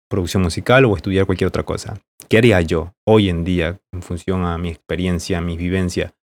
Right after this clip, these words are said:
Pues lo, antes de irme a apuntar, antes de que vengan y me enseñen o antes que me apunten y me pague la matrícula, etcétera, lo que haría yo es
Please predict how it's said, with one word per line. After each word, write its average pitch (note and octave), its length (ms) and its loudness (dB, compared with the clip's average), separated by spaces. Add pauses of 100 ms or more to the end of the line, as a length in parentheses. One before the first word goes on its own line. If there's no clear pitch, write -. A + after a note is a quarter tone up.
(120)
Pues A#2 160 4
lo, G#2+ 220 4
antes C3 380 0
de F2+ 40 -2
irme G2 180 0
a - 20 -2
apuntar, F#2 420 -2
antes G#2+ 240 2
de G#2 100 2
que F#2 260 -4 (100)
vengan G2+ 580 0
y G2+ 140 -2
me F#2 160 -2
enseñen F2+ 840 0 (500)
o G2+ 80 2
antes G2+ 260 2
que F#2 260 0
me E2+ 260 -4
apunten G2 640 0
y F2+ 200 -6
me F2+ 80 -4
pague G2+ 240 4
la F#2 80 0
matrícula, F2+ 560 -2
etcétera, F#2+ 500 -4 (200)
lo A2 160 2
que G#2+ 60 2
haría C3+ 240 6
yo A#2 240 4
es G#2 280 0